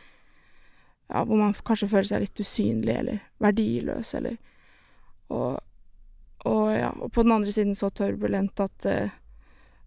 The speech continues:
at man liksom passer ut. Og det er jo det jeg merker nå, at jeg liksom, for eksempel da, i re-, nære relasjoner tåler jo liksom ikke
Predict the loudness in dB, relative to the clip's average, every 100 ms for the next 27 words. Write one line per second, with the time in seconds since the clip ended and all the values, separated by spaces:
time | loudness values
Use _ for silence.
0 | -14 -12 -6 -2 0 -2 -4 -4 -4 -6
1 | -10 -20 -20 -20 -20 -8 -6 -6 -4 0
2 | -2 -2 -20 _ -20 -20 -20 -6 2 6
3 | 6 6 4 4 4 2 -2 -2 0 0
4 | 0 -2 0 -2 0 -2 2 2 4 2
5 | 6 6 6 6 6 4 2 -2 0 4
6 | 4 4 0 2 0 2 2 2 0 -2